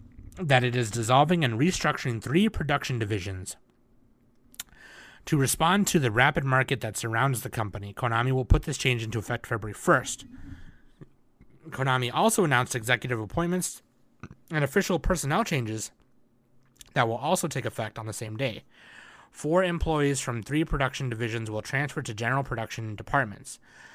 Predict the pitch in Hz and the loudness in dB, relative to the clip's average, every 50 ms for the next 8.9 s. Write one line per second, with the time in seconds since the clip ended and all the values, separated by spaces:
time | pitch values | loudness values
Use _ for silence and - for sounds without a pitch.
0 | - - - _ - - 135 131 139 151 165 165 156 135 151 143 147 135 139 127 | -20 -20 -20 _ -4 0 2 2 2 2 2 2 2 2 2 0 0 0 -2 -2
1 | 120 120 131 135 - 139 117 110 120 123 123 - 135 123 120 117 120 113 110 117 | -2 -2 -2 -2 -4 -6 -6 -4 -4 -4 -2 0 0 -2 0 -2 -6 -6 -6 -8
2 | 104 98 123 113 110 107 107 104 104 104 104 104 - - 156 151 147 143 127 - | -6 -6 -6 -4 -4 -6 -6 -6 -6 -8 -8 -10 -8 -6 -4 -4 -4 -4 -4 -6
3 | 120 113 - 110 120 120 117 113 - - 123 123 110 - 120 107 101 - 110 104 | -6 -6 -4 -6 -6 -6 -6 -8 -6 -4 -4 -4 -4 -6 -8 -8 -6 -8 -8 -8
4 | 104 107 139 143 143 143 135 - - - - - - - - - _ - 175 131 | -6 -4 -2 -2 -2 -4 -6 -10 -20 -20 -20 -20 -20 -20 -20 -20 _ -8 -6 -2
5 | 156 185 202 202 190 147 151 170 196 202 - - 196 175 - - 151 143 143 - | 0 2 4 4 2 2 2 2 2 2 2 2 0 0 2 2 0 0 0 -2
6 | 139 123 110 110 110 123 143 151 143 127 117 107 - - 110 107 101 101 107 104 | -4 -6 -4 -6 -2 -2 -2 0 0 0 -2 -2 -2 -2 -2 -2 -2 -6 -8 -10
7 | 104 104 110 104 _ _ _ _ _ _ _ - - _ _ _ _ - - - | -10 -10 -12 -14 _ _ _ _ _ _ _ -20 -20 _ _ _ _ -20 -20 -20
8 | - - - _ _ _ _ 120 113 110 110 110 110 107 107 110 110 117 | -20 -20 -20 _ _ _ _ 0 0 2 2 0 -2 -4 -6 -8 -8 -12